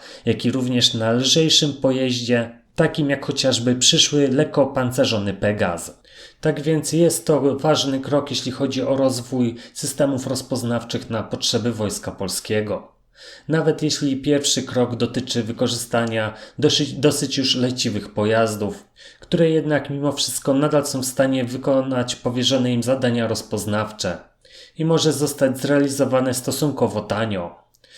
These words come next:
Dla samych wojskowych zakładów motoryzacyjnych bez wątpienia jest także kolejnym ważnym krokiem,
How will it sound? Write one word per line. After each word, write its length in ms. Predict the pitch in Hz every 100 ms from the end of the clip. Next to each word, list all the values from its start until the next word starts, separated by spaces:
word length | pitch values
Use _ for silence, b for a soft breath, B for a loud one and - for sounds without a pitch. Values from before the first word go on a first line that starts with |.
| B B
Dla 180 | 131 135
samych 440 | 131 170 160 160
wojskowych 520 | 131 151 - 170 147 139
zakładów 500 | 143 - 139 123 -
motoryzacyjnych 920 | 135 147 123 127 127 - 139 135 120
bez 200 | 135 127
wątpienia 460 | 139 143 143 139
jest 240 | 135 123 -
także 340 | 123 123 131
kolejnym 520 | 127 131 127 127 127
ważnym 400 | 123 120 - 120
krokiem, 540 | 117 - 120 - 117